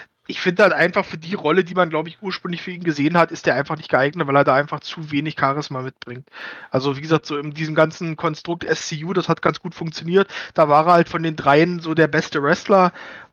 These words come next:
und, und konnte da so ein bisschen herausstechen, aber da merkst du jetzt halt auch, wenn du diese, diesen Entertainment-Faktor, der den speziellen Christopher Daniels mitbringt, dann nicht mehr dabei hast, dann fehlt halt auch einiges.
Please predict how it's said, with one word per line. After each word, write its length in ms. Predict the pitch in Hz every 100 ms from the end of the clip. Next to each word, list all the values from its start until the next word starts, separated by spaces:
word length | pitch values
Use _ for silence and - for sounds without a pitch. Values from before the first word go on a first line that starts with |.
| -
und, 320 | 175 165 -
und 300 | 175 160 -
konnte 300 | - 160 175
da 180 | 147 160
so 60 |
ein 80 | 180
bisschen 220 | 170 -
herausstechen, 600 | 156 135 160 - 180 165 170
aber 140 | 151
da 80 | 156
merkst 340 | 147 160 -
du 60 | 175
jetzt 140 | 165
halt 180 | 170 165
auch, 220 | 151 -
wenn 100 | 160
du 120 | 170
diese, 540 | 160 165 160 160 156 151 - - -
diesen 180 | 170 165
Entertainment-Faktor, 960 | 160 165 170 175 185 190 - 175 - 170
der 260 | 156 160
den 320 | 160 160 156 160
speziellen 460 | - - 151 160
Christopher 380 | - 175 165 156
Daniels 340 | 143 156 170
mitbringt, 400 | 170 170 - 170
dann 80 | 151
nicht 140 | 156 180
mehr 80 |
dabei 320 | 156 147 135 156
hast, 160 | 156
dann 80 | 143
fehlt 260 | - 151 151
halt 140 | 143
auch 80 | 123
einiges. 420 | 131 135 135 131